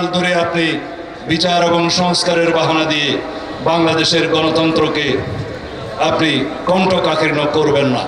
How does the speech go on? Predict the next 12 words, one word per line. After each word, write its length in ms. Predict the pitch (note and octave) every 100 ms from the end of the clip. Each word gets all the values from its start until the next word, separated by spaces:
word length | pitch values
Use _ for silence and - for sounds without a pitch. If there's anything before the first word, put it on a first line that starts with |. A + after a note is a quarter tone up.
| - - - - - - - - - - - - G#2+ G2+ - - - - - - - -
যাদের 340 | F#3+ G#3 G#3+ G#3 G3+
কথায়, 440 | G#3 G3+ G#3 G#3 F#3 - - - - - - F#3
যাদের 300 | G3+ A3 A3 G#3+
পরামর্শে 560 | G#3+ A3 A3 G3+ A3 G3+ - - - - - - F3
আপনি 160 | F#3+ G#3
বিভ্রান্ত 440 | G#3 G#3 G#3+ G#3+ G#3+ G#3+
হচ্ছেন, 320 | G#3+ G#3+ G#3+ F#3+ D3+ - - - -
সেই 180 | G#3+ G#3 G3+
ফ্যাসিবাদের 500 | G#3 G#3 G#3 G3+ G#3 F#3+
দূষরদেরকে 640 | G3 G3+ G3+ G3 G3 G3+ F#3 D#3+ - - - - F#3+
আপনার 240 | G3 G3+ G3+
উপদেষ্টা 420 | F#3+ G#3 G3+ G#3+